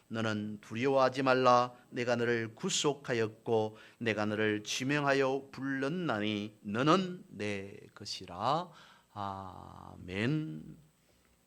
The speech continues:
오늘 주님께서 우리와 함께 하시며 이 시간을 축복하시는 줄 믿습니다.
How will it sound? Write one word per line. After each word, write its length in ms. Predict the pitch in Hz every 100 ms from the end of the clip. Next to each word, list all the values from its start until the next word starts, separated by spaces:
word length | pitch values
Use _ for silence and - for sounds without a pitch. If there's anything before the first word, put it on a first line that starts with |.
| _ _ _ _ _ _ _ _ _ _ _ _ _ _ _ _ _ _ _ _ _ _ _ -
오늘 160 | 120
주님께서 920 | 117 135 123 123 117 120 107 98 101 107 _ _ _ _ _ _ _
우리와 680 | 117 120 117 110 95 95 - _
함께 460 | - - 135 131 131
하시며 480 | 110 - 110 101 101
이 120 | 123
시간을 800 | - 107 104 98 101 98 92 92 _ _ _ _ _
축복하시는 1600 | - - 120 - _ 127 127 - _ _ _ - 117 110 117 107
줄 160 | 104 117
믿습니다. 880 | 110 104 123 104 92 92 80 -